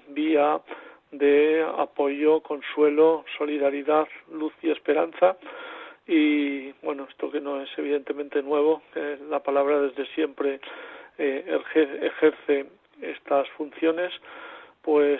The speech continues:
se me ocurrió la idea, lo puse a través de las redes sociales y están llegando a residencias y están siendo distribuidas a través de la Comunidad Autónoma de Aragón, al menos que yo sepa, a través de su Instituto Aragonés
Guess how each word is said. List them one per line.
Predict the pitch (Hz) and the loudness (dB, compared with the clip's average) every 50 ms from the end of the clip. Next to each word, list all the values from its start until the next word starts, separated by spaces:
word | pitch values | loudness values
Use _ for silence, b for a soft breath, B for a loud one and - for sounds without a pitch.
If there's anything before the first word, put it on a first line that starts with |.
| - - | -2 -6
se | - 147 | -6 -4
me | 147 147 | -4 -4
ocurrió | 143 - - 147 143 139 147 143 143 143 139 | -4 -4 -4 -4 -2 0 0 2 2 2 2
la | 139 139 | 2 2
idea, | 143 143 170 185 202 214 240 254 - B B B B B B B B B - | 4 6 6 8 8 6 4 2 -2 B B B B B B B B B -8
lo | 160 147 147 147 147 147 147 143 139 | -4 0 2 4 4 4 2 2 0
puse | - 156 147 - - 156 | -2 -6 -6 -4 -2 -2
a | 147 | -2
través | - - 147 143 139 | 0 2 2 2 2
de | 139 143 | 0 0
las | 143 139 135 | 0 0 2
redes | 147 156 151 147 - | 4 4 2 2 0
sociales | - - - - 170 170 175 175 165 160 | -8 -6 2 6 6 6 6 6 2 0
y | 170 160 | -4 -6
están | 147 - - - 147 143 | -8 -6 -6 -6 -6 -4
llegando | 143 139 135 147 147 143 139 147 147 147 143 B B B B B B B B B | -4 -2 -2 -2 -4 -2 0 2 2 0 0 B B B B B B B B B
a | 156 147 147 143 143 | 0 2 2 2 0
residencias | 147 - - - 147 147 147 156 156 151 - - 156 160 156 160 156 - - - 311 320 240 196 185 | -2 -4 -6 -8 -6 -4 -4 -4 -4 -6 -2 2 2 4 4 2 -2 -4 -10 -18 -18 -20 -16 -12 -8
y | 165 143 | -4 -4
están | 139 - - 151 147 | -4 -4 -4 -8 -6
siendo | - - 160 151 156 | -6 -6 -2 0 0
distribuidas | 151 143 - - - 160 151 151 147 147 147 143 147 - | 0 0 -2 -8 -10 -8 -6 -4 -2 -2 -2 -2 -4 -8
a | - - | -8 -6
través | - - 151 143 143 135 127 _ | 0 0 0 2 0 -2 -4 _
de | - 143 143 143 143 143 143 143 139 139 B B B B B B B | 0 2 2 4 4 4 2 2 0 -2 B B B B B B B
la | - 156 - | -2 -2 -2
Comunidad | - 151 143 147 147 147 | -2 -8 -6 -2 0 0
Autónoma | 147 147 - - 147 143 147 147 | 0 0 -2 -6 -6 -4 -2 0
de | |
Aragón, | 147 143 143 139 156 170 165 170 - - | 2 2 2 4 4 4 2 2 -4 -8
al | - 147 135 | -8 -6 -6
menos | 139 147 147 147 - | -6 -10 -10 -12 -12
que | - - 147 | -8 -8 -8
yo | 151 - - | -6 -6 -6
sepa, | - 156 - - 156 147 - B B B B B B B B B B _ | -8 -6 -4 -2 -4 -4 -4 B B B B B B B B B B _
a | - 151 | -10 -8
través | - - 143 143 139 135 | -4 -4 -4 -4 -4 -4
de | 147 139 | -6 -8
su | - - - 160 | -6 -6 -6 -6
Instituto | 147 - - - 151 147 143 - - 151 147 147 | -6 -6 -6 -6 -6 -6 -4 0 2 2 4 4
Aragonés | 143 147 143 147 151 147 151 | 2 0 0 0 -2 -2 -4